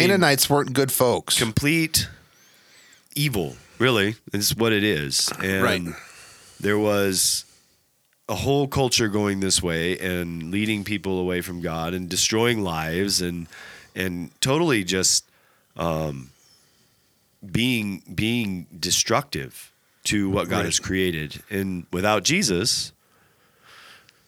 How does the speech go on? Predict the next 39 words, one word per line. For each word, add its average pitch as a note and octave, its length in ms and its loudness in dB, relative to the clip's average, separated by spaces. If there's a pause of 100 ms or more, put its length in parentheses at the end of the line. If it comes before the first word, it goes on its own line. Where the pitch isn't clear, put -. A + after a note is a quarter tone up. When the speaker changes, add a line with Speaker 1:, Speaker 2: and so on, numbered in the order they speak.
(560)
Speaker 2:
I G2+ 80 -2
don't G#2 140 2
know F#2+ 140 2
that F#2 140 -2
there's F2+ 180 -2
a E2+ 60 -4
whole F2+ 140 0
lot F2 160 2
of D#2 100 0
hope G#2+ 200 -2
to - 80 -12
turn E2 220 -2
around G2+ 300 -2
from D2+ 180 -8
that. B1+ 240 -6
Look A2 140 0
at G2+ 100 -4
the F2+ 80 -2
flood B2 360 0
when E2 160 -2
God E2+ 240 -2
says E2 520 -2 (180)
the F2 200 -2
whole C3 800 0
earth G#2 680 0 (340)
was F#2 240 0
full F#2+ 260 0
of F2 80 0
evil. D#2+ 360 -2 (560)
Every A#2 300 4
Speaker 1:
Right. G#2+ 40 0
Speaker 2:
heart A2 380 2
was G2 200 0
inclined F2+ 480 -2
to E2+ 100 -6
evil. D2 400 -8
Speaker 1:
But C#3 240 0
even D#3 320 2
then, C#3 460 2